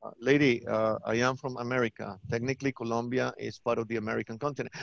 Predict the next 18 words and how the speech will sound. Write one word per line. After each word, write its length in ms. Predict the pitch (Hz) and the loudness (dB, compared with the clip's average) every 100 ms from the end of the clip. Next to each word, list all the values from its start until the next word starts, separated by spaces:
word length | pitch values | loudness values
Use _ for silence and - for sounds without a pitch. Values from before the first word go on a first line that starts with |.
| 160 | 2
Don't 140 | 294 | 6
compare 300 | 311 285 240 | 8 10 12
yourself 400 | 185 156 - 151 - | 12 8 8 6 8
to 120 | 135 | 8
us. 440 | 123 233 - - _ - - - | 8 8 -2 -8 _ -20 -14 2
America 420 | 190 277 330 - | 8 10 10 12
is 140 | 247 196 | 10 10
a 60 | 165 | 4
country, 440 | - 262 - 156 | 6 6 8 4
you 140 | 131 | 6
ignorant 360 | 160 143 151 139 - | 6 6 2 0 6
fool. 180 | 202 240 | 8 8
Let 100 | 226 | 4
me 60 | |
speak 260 | 269 277 214 | 2 2 4
to 60 | 240 | 6
your 100 | 226 | 8
manager. 420 | 240 208 110 | 10 8 4